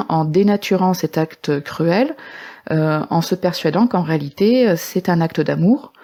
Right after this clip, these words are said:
permettant à la personne de revenir à la vie, ce qui est, euh, aussi appuyé par l'organisation. Donc on, on comprend que c'est plus complexe que ce qu'il n'y paraît. Si les témoins de Jéhovah se conduisent avec autant de cruauté,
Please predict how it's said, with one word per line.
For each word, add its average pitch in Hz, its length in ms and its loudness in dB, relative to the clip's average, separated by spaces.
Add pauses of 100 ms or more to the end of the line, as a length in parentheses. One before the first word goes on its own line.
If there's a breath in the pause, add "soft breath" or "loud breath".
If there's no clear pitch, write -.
(320 loud breath)
permettant 208 400 4
à 202 40 4
la 175 100 2
personne 214 360 2
de 202 60 2
revenir 175 360 2
à 185 40 4
la 180 100 4
vie, 156 240 -2
ce - 160 -8
qui 175 320 0
est, 165 100 2
euh, 151 120 0 (220)
aussi 196 340 0
appuyé 202 320 0
par 202 140 0
l'organisation. 165 680 -2 (540 loud breath)
Donc 175 200 -2
on, 196 180 -2
on 196 120 0
comprend 247 400 0
que 220 160 0
c'est 196 280 -4
plus 226 180 -6
complexe 220 720 -4 (240)
que 170 140 -4
ce - 180 -8
qu'il 165 200 -6
n'y 170 120 0
paraît. 170 360 0 (800 loud breath)
Si - 140 -8
les 220 80 0
témoins 202 320 2
de 190 100 2
Jéhovah 180 280 2
se 185 100 -8
conduisent 170 500 -4
avec 147 260 -2
autant 180 280 -2
de 160 120 -6
cruauté, 175 600 -2